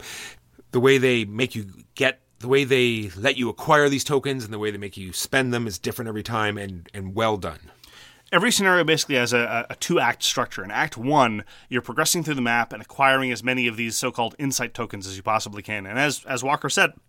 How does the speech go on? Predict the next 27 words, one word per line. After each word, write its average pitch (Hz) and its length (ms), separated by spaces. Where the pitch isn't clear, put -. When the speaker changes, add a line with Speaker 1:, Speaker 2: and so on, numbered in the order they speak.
Speaker 2:
you 156 160
don't 269 120
know 262 100
what 285 160
these 240 180
insight 240 300
tokens 208 280
are 190 60
for 269 320
much 127 240
of 120 80
the 110 80
time. - 320
Maybe 170 480
during 165 240
Act 151 260
One 139 180
you'll 120 100
find 139 260
out, 131 240
but 123 80
most 147 220
of - 20
the 131 60
time 135 200
you 131 60
don't. 220 260